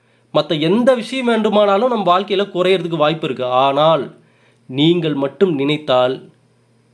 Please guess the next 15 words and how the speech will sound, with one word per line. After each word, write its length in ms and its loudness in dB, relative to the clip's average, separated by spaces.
கடவுள் 420 0
கொடுத்த 340 -6
இந்த 260 -2
ஒரு 340 0
வாய்ப்பு, 540 0
இந்த 180 -4
வாழ்க்கை 500 0
முடியும் 540 2
வரை 460 0
முழு 460 4
நம்பிக்கையோட 540 0
வாழ்பவர்களுடைய 920 -2
வாழ்க்கை 800 0
மாறியே 800 0
தீரும். 480 0